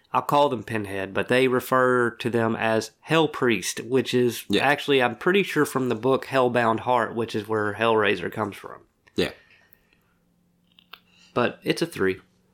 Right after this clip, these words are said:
Speaker 2: Uh, um,
Speaker 1: It's a three.
Speaker 2: I agree with that. It, it was definitely worth a watch.
Speaker 1: Yes. I mean, yeah, it was fine for what it was. Don't go in expecting too much.
Speaker 2: Yeah. I, I, I was hoping for it to be, uh, a little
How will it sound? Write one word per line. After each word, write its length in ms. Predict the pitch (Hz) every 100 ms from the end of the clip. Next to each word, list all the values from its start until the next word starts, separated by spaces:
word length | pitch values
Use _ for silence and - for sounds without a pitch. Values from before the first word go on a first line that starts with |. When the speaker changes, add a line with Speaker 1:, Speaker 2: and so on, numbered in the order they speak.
| _ _ _
Speaker 2:
Uh, 140 | 123 127 -
um, 360 | 127 127 123 - _ -
Speaker 1:
It's 160 | 143 143
a 80 | 151
three. 260 | 185 196 - -
Speaker 2:
I 120 | 113
agree 240 | 113 92
with 100 | 87
that. 240 | 90 90 - _ _ _ _ _ _ _ - - _ -
It, 80 | 139
it 180 | 98
was 140 | 151 143
definitely 320 | 151 160 143
worth 180 | 101 101
a 60 | 69
watch. 500 | 76 92 107 - - _ _ _
Speaker 1:
Yes. 280 | 98 87 - _ - -
I 120 | 170
mean, 160 | 202 190
yeah, 200 | 202 104
it 60 |
was 140 | 151 131
fine 420 | 101 98 117 110
for 140 | -
what 140 | 117 98
it 80 | 82
was. 380 | 87 98 104 - - - _ _ -
Don't 220 | 143 143 147
go 200 | 139 139
in 100 | 123
expecting 480 | - 120 113 107
too 160 | 95 90
much. 360 | 82 85 90 - _ _ _ -
Speaker 2:
Yeah. 200 | 156 - - - - -
I, 160 | 123 -
I, 180 | 127 123 - -
I 80 | 120
was 240 | 135 -
hoping 420 | 107 113 120 113
for 280 | 104 104 101
it 100 | 98
to 80 | -
be, 540 | 90 90 92 92 90
uh, 320 | 87 82 73 -
a 80 | -
little 420 | 98 92 - 87